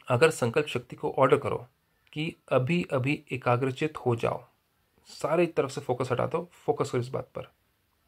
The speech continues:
जो राजा का ऑर्डर उसी घड़ी उसी प्रकार से मानना, यही है राज्य अधिकार की निशानी। तो स्वराज्य अधिकार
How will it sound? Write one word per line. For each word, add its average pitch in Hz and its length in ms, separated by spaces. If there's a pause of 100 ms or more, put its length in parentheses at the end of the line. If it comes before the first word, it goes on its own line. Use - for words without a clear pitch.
(520)
जो 170 640
राजा 120 480
का 185 160
ऑर्डर 135 420 (140)
उसी 180 440 (180)
घड़ी 135 460
उसी 165 360 (140)
प्रकार 117 460
से 139 340
मानना, 117 840 (400)
यही 123 520
है 143 240 (300)
राज्य 123 600 (140)
अधिकार 117 500
की 170 240 (380)
निशानी। 113 640 (480)
तो 123 80
स्वराज्य 117 760
अधिकार 165 480